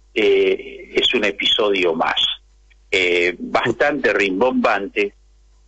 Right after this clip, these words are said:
pero es un episodio más. Eh, eh, la oposición de derecha, porque realmente tienen una actitud claramente en términos políticos, eh, derechizada, incluso con un ala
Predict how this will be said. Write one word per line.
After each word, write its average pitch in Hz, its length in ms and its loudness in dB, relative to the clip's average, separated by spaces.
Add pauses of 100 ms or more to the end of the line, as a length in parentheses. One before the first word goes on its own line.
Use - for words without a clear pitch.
(220)
pero 127 200 2
es 139 120 -2
un 120 120 2
episodio 90 680 0
más. 82 240 0 (840)
Eh, 104 880 2
eh, - 60 0
la 113 120 2
oposición 139 760 0
de 113 140 4
derecha, 107 640 2
porque 87 340 -2
realmente 98 680 0
tienen 92 340 -2
una 87 140 -2
actitud 87 420 -2
claramente 95 880 0
en 87 100 -2
términos 92 460 0
políticos, 92 840 -2 (420)
eh, 90 180 2
derechizada, 95 960 0
incluso 104 460 -2
con 92 260 -2
un 92 200 -2
ala 95 360 0